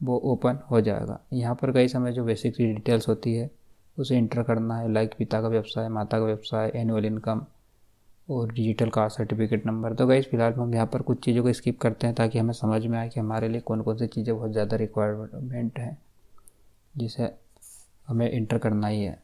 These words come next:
तो गाइस, हमने यहाँ पर डिजिटल कास्ट सर्टिफिकेट नंबर और भाषा कोड को स्किप कर दिया है और यहाँ पर जो बेसिक सी डिटेल्स है हमने यहाँ पर डाल दिया है।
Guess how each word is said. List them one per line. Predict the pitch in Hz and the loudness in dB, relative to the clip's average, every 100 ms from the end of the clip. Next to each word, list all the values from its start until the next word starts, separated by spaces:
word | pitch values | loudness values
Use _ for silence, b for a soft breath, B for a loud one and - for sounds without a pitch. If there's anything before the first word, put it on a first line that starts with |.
| - | 0
तो | |
गाइस, | 123 131 | 2 4
हमने | 131 127 | 4 2
यहाँ | 123 120 | 2 -2
पर | - 123 | -2 -2
डिजिटल | 117 110 117 | -2 -2 -2
कास्ट | 117 117 113 | 2 2 2
सर्टिफिकेट | 117 113 113 117 | 2 2 2 2
नंबर | 117 110 117 | 2 2 4
और | 120 | 2
भाषा | 113 107 117 | 2 2 2
कोड | 120 113 | 2 0
को | - 127 | 0 -2
स्किप | 123 - 117 - | -2 -2 -2 2
कर | 104 | 2
दिया | 110 107 101 | 2 0 -2
है | - | -6
और | 123 113 | -4 -2
यहाँ | 110 | -2
पर | 110 117 | -2 0
जो | 113 | 0
बेसिक | 107 104 110 | 0 -2 0
सी | 123 | 0
डिटेल्स | 110 120 110 110 | 2 2 2 2
है | 117 | -2
हमने | 110 110 | -2 -2
यहाँ | 101 | -2
पर | 123 | -2
डाल | 127 - 104 104 | -6 -4 -2 0
दिया | 101 107 | 0 -2
है। | 113 | -4